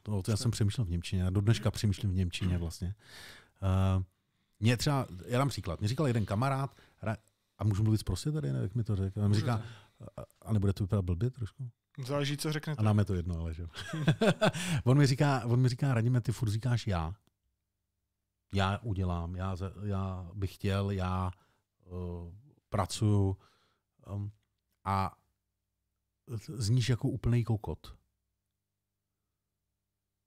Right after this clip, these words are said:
Speaker 1: A já jsem se nad tím vlastně zamyslel. Podíval jsem se i na ty starší záznamy, když jsem někde mluvil a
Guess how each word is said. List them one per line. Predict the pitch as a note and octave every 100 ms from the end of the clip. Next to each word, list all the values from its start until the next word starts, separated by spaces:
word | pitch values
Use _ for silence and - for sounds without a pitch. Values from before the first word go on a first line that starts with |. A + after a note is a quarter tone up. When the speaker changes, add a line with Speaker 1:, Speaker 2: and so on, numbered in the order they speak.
| _ _
Speaker 1:
A | G#2
já | F#2 G2 G#2 A#2+ E3+ D3+ -
jsem | - B2
se | A#2+
nad | B2
tím | - D3
vlastně | A2+ D#3+
zamyslel. | D3 C3 G#2+ - F2 E2+ -
Podíval | - B2 B2
jsem | C#3
se | C3+
i |
na | A#2+
ty | A#2 C3
starší | - G2+ -
záznamy, | A#2+ G#2+ G#2 A2+
když | G#2+ G2+
jsem | A2
někde | G2
mluvil | A#2 A2 G2+ F#2+ G#2 - - - -
a | F#2 G2